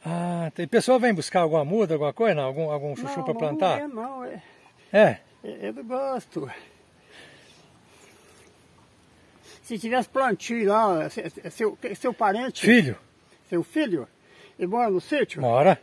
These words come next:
Speaker 2: Quer levar esse aqui pra ele plantar lá?
Speaker 1: O senhor não vai plantar aí?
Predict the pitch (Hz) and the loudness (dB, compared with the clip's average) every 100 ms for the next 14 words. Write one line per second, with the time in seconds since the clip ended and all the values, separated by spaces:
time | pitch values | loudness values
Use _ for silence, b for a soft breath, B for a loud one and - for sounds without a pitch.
0 | - 233 240 214 208 185 190 165 175 170 | -6 -4 -2 -2 -4 -4 -8 -6 -8 -6
1 | 156 143 180 262 202 - 226 175 170 160 | -10 -6 -2 0 0 2 4 6 4 4
2 | 139 180 240 120 | 0 2 2 0